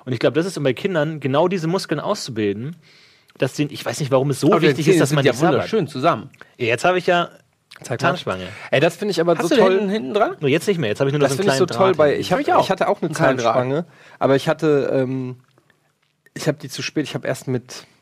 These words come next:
Speaker 3: wie alt war ich denn da, sechzehn oder so?
Speaker 1: Hm, ich noch viel später.
Speaker 3: Und das war dann, und da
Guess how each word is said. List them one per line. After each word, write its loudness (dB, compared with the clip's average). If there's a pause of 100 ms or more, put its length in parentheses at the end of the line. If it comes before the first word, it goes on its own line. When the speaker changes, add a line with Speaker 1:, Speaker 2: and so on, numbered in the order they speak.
(360)
Speaker 3:
wie -18
alt -14
war -8
ich -16
denn -8
da, -10
sechzehn -4
oder -2
so? -4
Speaker 1:
Hm, -2 (160)
ich -4
noch 0
viel -6
später. -8
Speaker 3:
Und 4
das 0
war 6
dann, 2
und -8
da 4